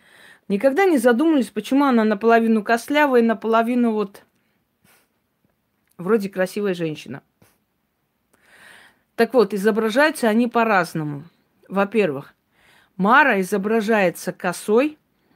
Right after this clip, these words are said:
н-, не глазами косой, <laughs> а с этой косой. И она, как правило, то ли на медведе сидит, то ли с этим черным кокошником на голове.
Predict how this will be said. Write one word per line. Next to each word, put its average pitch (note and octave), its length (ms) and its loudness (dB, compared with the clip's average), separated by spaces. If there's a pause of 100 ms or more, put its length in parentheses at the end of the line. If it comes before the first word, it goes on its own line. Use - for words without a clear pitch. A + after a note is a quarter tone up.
(540)
н-, F#3+ 200 -8
не G#3 400 0
глазами A3+ 520 0
косой, A3 340 -2
<laughs> - 60 -10 (100)
а A3 120 2
с A3 120 -4
этой G#3+ 260 0
косой. G#3 500 -2 (720)
И B3+ 460 -2
она, B3+ 320 2
как A#3+ 280 -6
правило, B3 560 2
то B3 200 0
ли B3 100 0
на A3+ 160 4
медведе A3+ 720 0
сидит, A3+ 500 -4 (580)
то C4+ 120 0
ли B3+ 80 0
с A#3 100 -6
этим A#3 380 -2
черным A3+ 420 2
кокошником G#3 800 -2
на G3+ 80 0
голове. G3+ 600 2